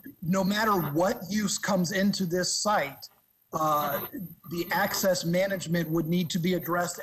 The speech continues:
at the time of those site plan reviews. Uh, so if something is going to put more traffic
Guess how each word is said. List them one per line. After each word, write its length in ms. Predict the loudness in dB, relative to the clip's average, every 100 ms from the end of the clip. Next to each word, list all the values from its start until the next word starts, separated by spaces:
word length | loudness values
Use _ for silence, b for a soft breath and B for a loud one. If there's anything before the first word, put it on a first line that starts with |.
| -6
at 140 | -6
the 80 | -4
time 340 | -2 0 -2
of 100 | -2
those 240 | -4 -4 -2
site 240 | -2 -4
plan 260 | -6 -4 -4
reviews. 720 | -4 -2 0 0 -2 -6 -10 -12 _ _ -16 -4
Uh, 260 | 0 0
so 420 | 0 -2 -4 -4 -4
if 300 | -4 -2 -4 -4
something 520 | 0 2 2 2 2
is 140 | 0
going 220 | 0 0 0
to 60 |
put 240 | 0 -2 0
more 220 | 0 0
traffic 460 | 2 0 0 -4